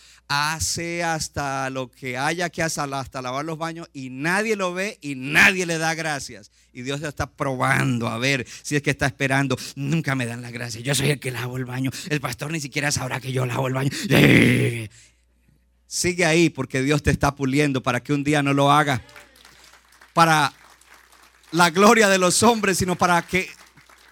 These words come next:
sea Dios el que se glorifica en ti. Amén. Entonces voy al segundo punto. Te-, quizás tengo que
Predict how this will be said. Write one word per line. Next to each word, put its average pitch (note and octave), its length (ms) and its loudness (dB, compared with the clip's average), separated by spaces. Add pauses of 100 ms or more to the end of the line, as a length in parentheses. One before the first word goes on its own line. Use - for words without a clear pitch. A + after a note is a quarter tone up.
(320)
sea G#3 280 4
Dios A3 380 2
el F3+ 140 -4
que F3 160 -6
se F3+ 140 -4
glorifica E3+ 680 -2
en G3+ 100 -8
ti. F3+ 320 2
Amén. E3 380 -4 (800)
Entonces G3 300 -6
voy A3+ 240 -2
al G#3 120 -2
segundo E3 400 -12
punto. D#3 380 -16
Te-, C#3 240 -16
quizás D3 320 -12
tengo D#3 240 -14
que C#3 440 -14